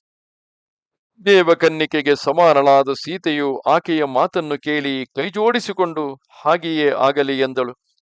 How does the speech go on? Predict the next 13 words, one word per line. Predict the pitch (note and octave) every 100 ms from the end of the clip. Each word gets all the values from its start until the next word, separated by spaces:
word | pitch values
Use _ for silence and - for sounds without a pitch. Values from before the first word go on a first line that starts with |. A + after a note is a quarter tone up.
| _ D#3
ಮನೋವೇಗವುಳ್ಳ | F#3+ F#3+ F3+ D#3+ E3 D#3+ D#3 D#3 D3+
ಆ | C3+ C#3
ಪುಷ್ಪಕ | C3+ D#3 - G3+ F3
ವಿಮಾನವು | D3+ C#3+ C#3 C3+ C3 C3 B2+
ಹಿಂತಿರುಗಿತು. | A#2 B2 E3+ D#3+ C3+ C3 - A2+ _ _ _ A#2+
ದೀನಳಾದ | E3+ G3+ F3 D#3+ D3 C#3
ಸೀತೆಯನ್ನು | C3+ - F3 F3 D3+ C#3+ C3+ B2+
ತ್ರಿಜಟೆಯು | - C#3+ G3 F#3+ D3+ C3+ B2 -
ಪುನಃ | C#3+ D#3+ C#3+ C3+
ಲಂಕೆಗೆ | B2+ A#2+ E3 E3+ D3 C3+ B2+
ಕರೆತಂದಳು. | - A#2 C#3 C3+ B2+ A#2 A#2+ _ _ _ _
ಅನಂತರ | F3+ F#3+ F3+ F3+ D#3+
ಆಕೆಯು | D#3 C#3+ D3 F3+ E3 D3+ C3+